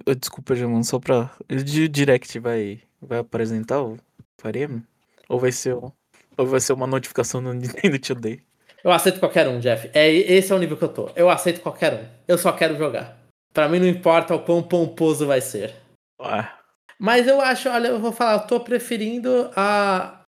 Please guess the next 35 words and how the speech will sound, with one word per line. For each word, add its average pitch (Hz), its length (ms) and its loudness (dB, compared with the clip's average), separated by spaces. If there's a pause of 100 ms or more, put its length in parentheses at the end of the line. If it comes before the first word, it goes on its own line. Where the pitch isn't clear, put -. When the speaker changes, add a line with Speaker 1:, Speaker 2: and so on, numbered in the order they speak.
Speaker 2:
o 180 80 -10
método 185 400 2
Nintendo 185 400 -2
Today. 123 400 -4 (440)
Eu 185 80 2
adoro 202 420 4
o 202 40 -4
Direct, 139 760 0
putz, 151 240 -4
é 135 100 2
um 143 60 -2
momento, 165 840 0
mas, 185 480 -4 (540)
ah, 247 160 0
vamos 277 340 0
falando 233 240 2
de 185 60 -2
pouquinho 214 300 -2
em - 20 -8
pouquinho, 220 460 -2
conta-gotas 214 600 0
aqui 202 220 -2
e - 20 4
ali, 226 340 0
a 208 80 2
gente 190 220 -6
mostra 190 240 0
um 185 40 -8
pouquinho. 226 640 -4 (460)
Speaker 1:
Eu - 80 4
Speaker 2:
Eu - 20 8
Speaker 1:
acho 220 120 6
que, 214 80 6
Speaker 2:
gosto - 240 2
também. 180 240 -2